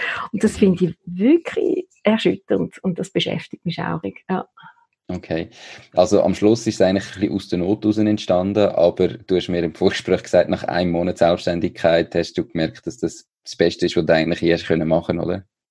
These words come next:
Speaker 1: Ja, absolut. Ich bin, eben, wie sa-, wie ich schon gesagt, ich bin wirklich jemand, der sich immer extrem engagiert hat im Job und alles gegeben hat. Aber es ist auch,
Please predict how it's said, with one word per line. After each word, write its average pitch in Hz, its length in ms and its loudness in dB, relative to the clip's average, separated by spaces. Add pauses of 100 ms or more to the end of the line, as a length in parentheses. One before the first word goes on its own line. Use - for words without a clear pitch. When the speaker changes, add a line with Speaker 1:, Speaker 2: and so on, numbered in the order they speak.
(420)
Speaker 1:
Ja, 175 260 2 (100)
absolut. - 600 -4
Ich - 220 -12
bin, 185 320 2 (720)
eben, 196 260 4
wie 202 80 2
sa-, 208 380 2
wie - 540 -2
ich 226 120 2
schon 226 100 -4
gesagt, 208 400 2
ich - 140 -10
bin 190 380 0 (100)
wirklich 196 380 -6
jemand, 190 340 -2
der 180 100 -2
sich - 300 -6
immer 208 320 2 (140)
extrem 185 420 2
engagiert 175 580 0
hat 175 180 -2
im 175 100 0
Job 170 340 -2
und 180 140 -2
alles 165 360 -2
gegeben 190 220 2
hat. 185 220 2 (920)
Aber 185 460 4
es 175 140 -2
ist 196 180 -2
auch, 180 440 0